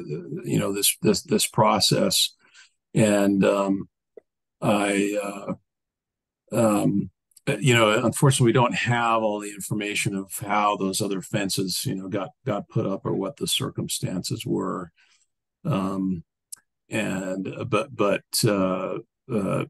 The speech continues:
you know, uh, he-, here we are, and, and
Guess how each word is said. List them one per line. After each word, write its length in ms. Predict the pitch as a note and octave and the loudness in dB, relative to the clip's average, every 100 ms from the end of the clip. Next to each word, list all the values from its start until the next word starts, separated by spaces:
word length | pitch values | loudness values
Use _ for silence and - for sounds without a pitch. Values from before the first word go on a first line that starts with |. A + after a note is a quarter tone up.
| - | 0
you 140 | A2 | 2
know, 260 | F#2+ F#2 - | 2 -2 -2
uh, 100 | A2+ - | -4 0
he-, 340 | G#2+ A#2 A#2+ | 0 2 0
here 260 | F#2+ G2 C3+ | -2 0 2
we 220 | A#2 G#2+ | 2 0
are, 360 | G2+ G#2+ G#2+ G#2 | 2 2 0 -2
and, 240 | G2 G2 - | -4 -6 -8
and 360 | G#2+ G2+ F#2+ | -8 -6 -8